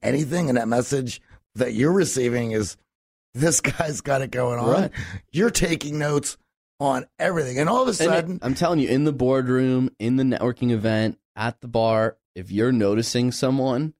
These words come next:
Speaker 1: Oh.
Speaker 2: odds are their, their clothes are fitting them really well.
Speaker 1: Absolutely.
Speaker 2: And they feel comfortable and confident in their clothes. And that's, that's the other point of self-presentation, right?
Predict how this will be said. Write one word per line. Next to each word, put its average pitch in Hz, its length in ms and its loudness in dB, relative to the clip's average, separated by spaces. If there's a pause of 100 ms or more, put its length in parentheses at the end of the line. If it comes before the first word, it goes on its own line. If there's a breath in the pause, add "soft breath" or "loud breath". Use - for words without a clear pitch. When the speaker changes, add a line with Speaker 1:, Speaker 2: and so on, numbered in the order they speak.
Speaker 1:
Oh. 180 300 0
Speaker 2:
odds 104 300 0
are 104 300 4
their, 98 460 0 (280)
their 92 140 0
clothes 107 420 0
are 101 80 2
fitting 101 280 0
them 104 140 -2
really 98 220 0
well. 87 460 0
Speaker 1:
Absolutely. 123 540 0
Speaker 2:
And 143 200 2
they 120 100 2
feel 113 300 0
comfortable 110 540 0
and 101 100 0
confident 95 440 0
in 87 80 2
their 82 100 -2
clothes. - 340 -12
And 113 100 2
that's, 127 240 0 (140)
that's 135 220 0
the - 160 0
other 113 180 2
point 101 280 0
of 87 100 -2
self-presentation, 85 840 -2
right? 85 200 0